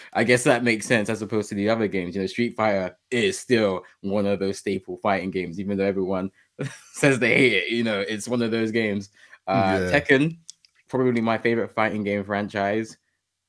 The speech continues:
Speaker 2: Yeah.
Speaker 1: Like, <sighs> I will, we'll probably get into Tekken a bit later. Um,
Speaker 2: Yeah, yeah.
Speaker 1: Final Fantasy seven, great game. I haven't,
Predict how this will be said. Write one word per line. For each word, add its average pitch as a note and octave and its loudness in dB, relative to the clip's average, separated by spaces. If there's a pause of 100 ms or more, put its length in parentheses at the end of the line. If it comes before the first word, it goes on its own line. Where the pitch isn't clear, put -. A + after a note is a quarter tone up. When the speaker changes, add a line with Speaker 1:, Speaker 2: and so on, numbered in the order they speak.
(240)
Speaker 2:
Yeah. F2+ -8
Speaker 1:
Like, D#2+ -10 (1120)
<sighs> F#2+ -10
I G#2+ -4
will, G2+ -4 (100)
we'll G2+ -12
probably C3 -2
get G2 -4
into A2+ -6
Tekken C3+ -4
a A2 -2
bit G#2 -2
later. G#2 -2 (400)
Um, G#2+ 4
Speaker 2:
Yeah, E2+ 0
yeah. D#2+ -6 (680)
Speaker 1:
Final A#2+ 2
Fantasy A#2+ -2
seven, A#2 -2 (320)
great G#2+ 0
game. G2+ 0 (360)
I A2 2
haven't, C3 -2